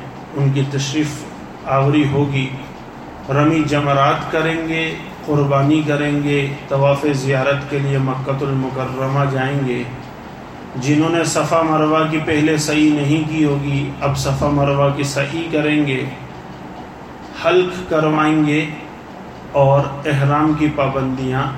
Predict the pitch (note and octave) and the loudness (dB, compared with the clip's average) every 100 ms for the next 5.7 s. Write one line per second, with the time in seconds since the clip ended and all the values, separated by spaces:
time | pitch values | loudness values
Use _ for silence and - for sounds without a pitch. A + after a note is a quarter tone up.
0 | - D3 C#3 C#3 B2+ C3 B2 B2+ B2 B2 | -4 -2 0 0 0 -2 -2 -4 -4 -6
1 | - - - - - - C#3+ D3+ D3+ D3+ | -8 -12 -14 -14 -16 -10 -2 2 4 4
2 | E3 F3 E3+ E3+ F3 F3 E3+ E3+ D#3+ D#3+ | 4 4 2 2 2 2 2 2 2 2
3 | D#3+ D#3 D3+ C#3 - - - - C#3 D3 | 2 2 0 0 -6 -10 -14 -6 0 4
4 | D3+ C#3+ C#3+ C#3 C3 C3+ C3+ C#3 C#3 C#3 | 4 2 0 2 2 0 -2 0 2 0
5 | C#3 C#3 C#3 C3+ C3 C3 | -2 -2 0 2 2 0